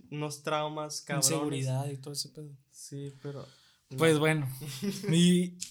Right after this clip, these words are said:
Speaker 2: y ahorita que mencionaste rata, güey.
Speaker 1: Rata.
Speaker 2: Eso también es un, es un, que, que ser una rata, ¿no?
Speaker 1: Ajá.
Speaker 2: En la película también mencionan la, a una rata,
Speaker 1: Es
Speaker 2: güey.
Speaker 1: cierto, es cierto.
Speaker 2: Ajá. Mencionan a una rata que es como un impostor.
Speaker 1: Sí.
Speaker 2: Y el pedo de que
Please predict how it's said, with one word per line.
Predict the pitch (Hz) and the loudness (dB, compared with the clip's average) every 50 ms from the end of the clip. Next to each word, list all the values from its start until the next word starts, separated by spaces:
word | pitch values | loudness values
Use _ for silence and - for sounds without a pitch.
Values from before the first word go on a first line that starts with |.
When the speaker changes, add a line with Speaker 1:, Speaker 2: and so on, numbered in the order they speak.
| - - | -10 -4
Speaker 2:
y | - 156 175 175 | 0 4 6 6
ahorita | 170 165 151 151 - 208 202 | 6 6 6 4 2 0 0
que | - 214 | 2 4
mencionaste | 202 202 185 180 165 147 139 147 147 - - 185 | 4 6 6 6 4 4 2 2 0 4 4 4
rata, | 170 160 156 175 180 - 170 156 | 6 6 2 0 0 -2 -6 -6
güey. | 139 135 131 127 - - - - | -4 -4 -6 -6 -8 -10 -14 -6
Speaker 1:
Rata. | - 156 151 | -2 2 4
Speaker 2:
Eso | 143 - | 4 6
también | 180 170 165 160 165 | 6 4 4 4 4
es | 170 170 | 4 4
un, | 185 185 185 185 180 185 | 4 4 4 4 2 2
es | 165 156 - 175 | 0 0 2 2
un, | 175 175 175 - - - _ _ _ _ _ _ 175 156 | 2 0 -2 -4 -10 -16 _ _ _ _ _ _ -10 -4
que, | - 165 160 156 147 | 0 0 0 0 0
que | - 151 147 143 135 135 139 135 - - - | -2 -4 -4 -4 -4 -6 -8 -12 -14 -20 -10
ser | - - 160 156 160 | -4 0 2 4 6
una | 175 180 180 | 8 8 8
rata, | 170 175 175 185 180 - 180 175 | 8 8 8 6 6 4 0 2
¿no? | 175 156 | 2 2
Speaker 1:
Ajá. | 160 143 165 165 151 143 - - - _ _ | 2 2 -2 -4 -6 -8 -10 -14 -20 _ _
Speaker 2:
En | - 151 165 | 0 4 6
la | 185 180 180 | 6 6 6
película | 170 156 160 156 151 196 202 - - | 4 2 0 2 2 2 2 2 2
también | 160 151 151 151 156 | 2 0 2 0 2
mencionan | 170 175 175 175 180 180 185 190 190 | 2 2 2 2 4 4 4 4 4
la, | 185 185 185 185 - - - - _ | 2 0 0 0 -6 -14 -20 -16 _
a | - 156 | -4 -2
una | 151 160 180 175 | 0 4 6 6
rata, | 170 160 175 220 220 - 190 | 8 8 8 6 6 6 6
Speaker 1:
Es | 208 240 | 8 8
Speaker 2:
güey. | 226 - | 8 8
Speaker 1:
cierto, | - 233 240 240 233 202 220 220 208 | 6 6 6 4 4 2 -2 -4 -2
es | 202 208 | -2 -4
cierto. | - 226 226 226 226 - 208 | -4 -4 -6 -6 -8 -8 -10
Speaker 2:
Ajá. | 185 147 123 170 165 165 160 - _ _ _ _ _ _ _ _ _ _ _ | -10 -8 -6 -6 -6 -6 -8 -12 _ _ _ _ _ _ _ _ _ _ _
Mencionan | 165 160 156 - 156 156 180 190 196 | -2 2 4 4 6 6 6 8 8
a | 190 180 | 6 6
una | 175 175 190 190 | 8 8 8 8
rata | 185 185 190 185 185 185 165 | 8 6 4 4 2 -2 -4
que | - 175 | -2 -2
es | 160 - | -2 -2
como | - 185 185 175 | 0 2 4 6
un | 175 | 6
impostor. | 185 180 185 180 160 131 - 170 175 170 170 - - | 6 4 4 2 -2 -4 -2 -2 -2 -2 -4 -8 -12
Speaker 1:
Sí. | - - - 143 147 135 131 - - | -12 -8 -6 -6 -6 -6 -10 -10 -6
Speaker 2:
Y | - 165 165 | 0 2 2
el | 160 143 131 | 2 2 2
pedo | 156 156 160 175 185 | 2 2 4 4 4
de | 185 185 185 | 4 2 0
que | 180 175 151 139 135 139 143 - - - | -2 -4 -4 -4 -6 -8 -10 -12 -16 -20